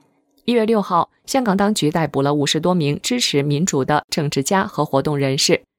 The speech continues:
这些人士只是试图推动香港立法会进行公平公开的初选。被捕的人中有十三名香港前立法会议员、一名美国律师和一名前法律教授，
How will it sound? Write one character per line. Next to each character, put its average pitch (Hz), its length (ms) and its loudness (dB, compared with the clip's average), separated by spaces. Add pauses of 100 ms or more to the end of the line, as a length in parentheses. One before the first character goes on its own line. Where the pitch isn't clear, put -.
(280)
这 247 120 2
些 226 120 0
人 165 200 2
士 147 240 2
只 143 180 0
是 139 260 0
试 160 180 0
图 139 220 -2
推 165 200 -2
动 170 240 0
香 190 220 0
港 139 180 -2
立 147 120 0
法 135 180 -2
会 160 320 0
进 160 160 0
行 139 260 -2
公 240 260 0
平 135 340 -4
公 196 220 2
开 185 200 -2
的 143 140 -2
初 220 220 0
选。 135 300 0 (680)
被 277 120 0
捕 240 100 -2
的 185 120 2
人 175 160 2
中 190 220 2
有 151 160 2
十 - 180 0
三 175 180 0
名 151 180 0
香 208 240 0
港 139 220 0
前 147 240 -2
立 160 80 0
法 139 160 -2
会 165 180 -2
议 151 120 0
员、 139 280 2 (260)
一 202 120 2
名 175 240 0
美 151 120 0
国 147 140 0
律 151 160 2
师 185 300 0
和 - 180 -4
一 139 100 -2
名 139 240 -2
前 139 340 -2
法 135 160 -2
律 147 140 0
教 151 180 -2
授， 170 320 0